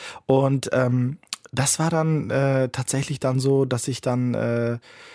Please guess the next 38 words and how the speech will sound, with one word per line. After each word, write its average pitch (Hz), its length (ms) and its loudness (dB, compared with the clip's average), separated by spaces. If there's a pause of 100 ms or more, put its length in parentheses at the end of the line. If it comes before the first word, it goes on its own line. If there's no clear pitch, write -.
(360)
i-, 127 140 0
ihn 143 180 4
gefragt 123 360 2
hab, 127 100 -2
"Was, 120 200 -2
was - 180 -2
gibt 147 200 -2
es 185 140 0
so?" 180 160 0
Und 147 80 2
dann 127 240 0
hat 123 160 -4
sich 123 120 -2
herausgestellt, 131 580 0
dass 123 160 0
er 120 180 0
Fragen 113 540 -2
hat, 190 200 -2
A, 156 180 2
und 123 260 -4
B, 123 260 2
ähm, 135 480 0
die 123 120 0
Befürchtung, 135 720 0
dass 117 320 -2
sozusagen, 117 720 0
ähm, 113 280 0
muslimische 165 640 2
Werte 117 240 -2
oder 104 140 0
die 104 160 0
Werte 113 280 0
der 110 220 -2
zugewanderten 123 880 0
Flüchtlinge 165 540 -2
oder 113 100 0
geflüchteten 107 500 -4
Menschen 151 420 0